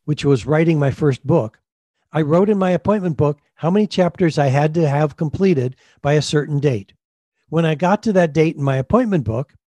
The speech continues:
if I wasn't where I needed to be with the number of chapters, I knew I was off track. I could take some corrective action.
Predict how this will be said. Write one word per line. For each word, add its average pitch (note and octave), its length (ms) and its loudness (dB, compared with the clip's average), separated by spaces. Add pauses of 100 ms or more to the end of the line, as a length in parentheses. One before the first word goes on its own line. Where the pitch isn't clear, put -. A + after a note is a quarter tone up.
(420)
if D#3 160 -2
I D#3 100 2
wasn't F3+ 400 0
where E3+ 200 4
I D#3 80 2
needed D#3+ 340 0
to D#3+ 60 0
be E3+ 260 4
with C3+ 180 0
the D3 100 0
number D3 260 2
of C#3 100 0
chapters, F#3+ 640 0 (340)
I G3+ 100 0
knew E3 180 0
I E3 120 0
was F3+ 180 0
off G3 200 -2
track. G#3 400 -2 (460)
I F3+ 100 0
could F3+ 200 0
take G3+ 240 0
some F#3 160 0
corrective E3+ 500 0
action. C#3 480 -4